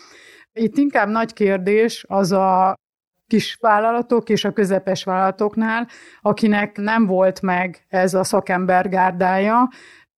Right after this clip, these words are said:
esetleg nem ismerte, hogy jön egy ilyen szabvány, és nem is látta azt, hogy ő beletartozik-e,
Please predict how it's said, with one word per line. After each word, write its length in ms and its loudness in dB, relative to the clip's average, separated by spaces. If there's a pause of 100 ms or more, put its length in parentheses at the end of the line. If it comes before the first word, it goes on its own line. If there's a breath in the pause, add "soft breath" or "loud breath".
(300)
esetleg 500 0
nem 200 2
ismerte, 600 0
hogy 240 2
jön 160 2
egy 160 0
ilyen 240 2
szabvány, 680 2 (440 loud breath)
és 320 0
nem 200 -2
is 160 -6
látta 480 0
azt, 160 -2
hogy 300 -2
ő 220 2
beletartozik-e, 1300 0